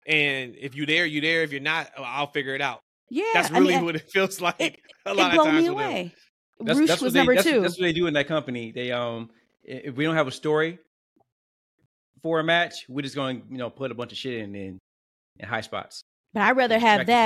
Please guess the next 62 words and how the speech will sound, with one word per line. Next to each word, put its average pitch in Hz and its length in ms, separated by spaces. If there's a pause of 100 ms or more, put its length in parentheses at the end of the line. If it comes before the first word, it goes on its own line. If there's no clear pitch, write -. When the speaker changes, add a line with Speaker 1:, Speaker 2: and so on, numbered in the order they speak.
Speaker 2:
that - 40
Speaker 3:
that. 190 200
Speaker 2:
than, 196 340
than 185 180
Ricky 196 220
Starks 180 400
and 175 80
Bill, 180 220
Big 175 220
Bill 175 380 (340)
with 180 320
just 175 300
another 175 420
random 165 280
tag 185 260
team, 147 300 (120)
'cause 196 100
I 202 80
would've 214 120
had 185 140
Speaker 1:
But - 0
Speaker 2:
no 208 80
Speaker 1:
you 220 60
know 277 80
what, 285 120
Speaker 2:
interest - 160
in 285 80
Speaker 1:
too? 285 80
Speaker 2:
it. - 60 (560)
Speaker 1:
I - 20
was 196 160
thinking 226 220
about 175 260
after, 180 400
um, 139 480 (720)
well, 175 160
'cause 160 120
we 202 120
don't 170 100
know 147 80
where 127 140
they're 127 80
going, 107 280 (280)
right? 143 220
And 131 200
everything, 151 500
as 131 80
much 151 160
as 127 80
we 143 100
may 139 120
not 135 120
like 135 160
this, 123 140
we 147 140
know 151 160
there's 127 260
a 117 40
Speaker 3:
They - 120
probably 120 300
Speaker 1:
story - 20
Speaker 3:
know 107 60